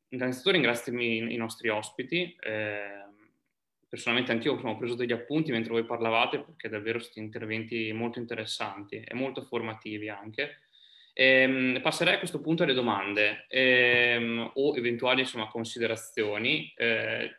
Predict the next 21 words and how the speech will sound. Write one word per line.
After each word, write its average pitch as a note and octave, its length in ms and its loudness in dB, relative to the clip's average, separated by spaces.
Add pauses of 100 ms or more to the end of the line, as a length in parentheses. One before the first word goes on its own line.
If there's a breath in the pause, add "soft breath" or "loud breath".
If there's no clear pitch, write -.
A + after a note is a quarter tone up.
(160)
ci - 160 -14
tengo C3 200 2
a - 20 4
ringraziare B2 420 2
questa A#2+ 180 -8
sera, B2+ 400 2 (520)
eh, G#2+ 680 0 (200)
ad A2+ 120 -10
aiutarmi A#2 440 0
ci - 80 -10
sono A2+ 200 -6
Luca A#2+ 220 -2
e A2+ 60 -4
Silvia C#3+ 480 0
che - 120 -2
hanno A2+ 220 -2
gestito A2+ 320 -8
la A2+ 80 -2
parte A2 800 0
più A#2 100 -4
informatica. C3+ 1040 -4